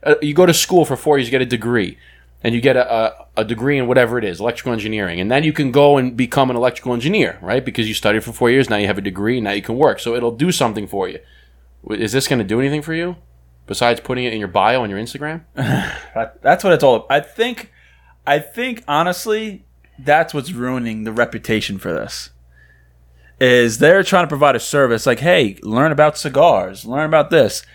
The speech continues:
Speaker 2: And then you have everyone on social media trying to flex. And they're like,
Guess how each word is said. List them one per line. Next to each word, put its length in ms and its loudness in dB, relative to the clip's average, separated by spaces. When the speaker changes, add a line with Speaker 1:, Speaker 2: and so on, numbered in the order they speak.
Speaker 2:
And 120 -6
then 100 -4
you 100 -4
have 120 -2
everyone 320 2
on 340 0
social 360 0
media 320 0
trying 200 0
to 60 -6
flex. 680 0
And 100 -6
they're 100 0
like, 320 2